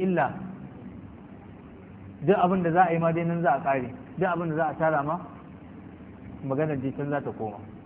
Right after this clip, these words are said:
Saboda haka duk abin da za ka kare kanka daga irin waɗannan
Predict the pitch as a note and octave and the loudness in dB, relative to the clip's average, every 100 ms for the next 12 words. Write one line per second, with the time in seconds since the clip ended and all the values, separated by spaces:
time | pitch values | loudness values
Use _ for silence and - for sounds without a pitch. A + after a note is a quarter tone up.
0 | - - - - - - - - - - | -16 -16 -16 -16 -16 -16 -14 -14 -8 2
1 | E3 D#3+ E3 D#3+ A3+ - G3 F#3+ F3+ D#3 | 6 6 6 4 4 4 2 4 4 4
2 | E3 D#3+ - E3+ D#3+ C#3 D#3+ D3 C3 B2 | 4 2 6 8 8 4 0 0 0 -2
3 | A#2+ C#3+ B2+ C3 B2+ | -2 -2 -2 -4 -4